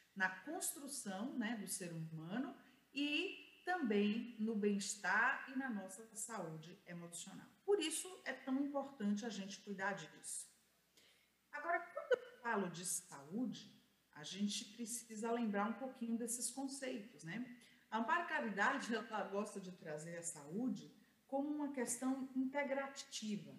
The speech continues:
Então, ela pega a etimologia da palavra, que quer dizer integral, e, e ela diz que a sex-, que a saúde vai reunir vários aspectos, que aí vão entrar aspectos do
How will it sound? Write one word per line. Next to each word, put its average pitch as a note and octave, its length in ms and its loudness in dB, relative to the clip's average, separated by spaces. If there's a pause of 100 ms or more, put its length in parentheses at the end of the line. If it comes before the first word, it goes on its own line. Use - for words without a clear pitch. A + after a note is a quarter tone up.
Então, B3+ 280 2
ela D4 160 4
pega F#4 400 0 (400)
a A#3+ 380 4
etimologia G#3+ 680 2
da B3 100 0
palavra, E3+ 640 -6 (220)
que F#3+ 100 -8
quer F3+ 260 -4
dizer D#3+ 240 -6
integral, D#3+ 720 -4 (420)
e, C#4+ 520 -4
e C#4+ 40 0
ela D#4+ 220 6
diz C4+ 440 2
que B3 100 -4
a G#3+ 100 2
sex-, - 480 -2
que - 80 -2
a E3+ 160 2
saúde F3+ 640 0 (120)
vai C#4 320 6
reunir C4 560 2
vários D4+ 440 -2
aspectos, - 880 -2 (360)
que F#4 120 -2
aí F4+ 300 4
vão G4 220 -2
entrar G3+ 280 0
aspectos G3+ 600 -4
do E3 80 -10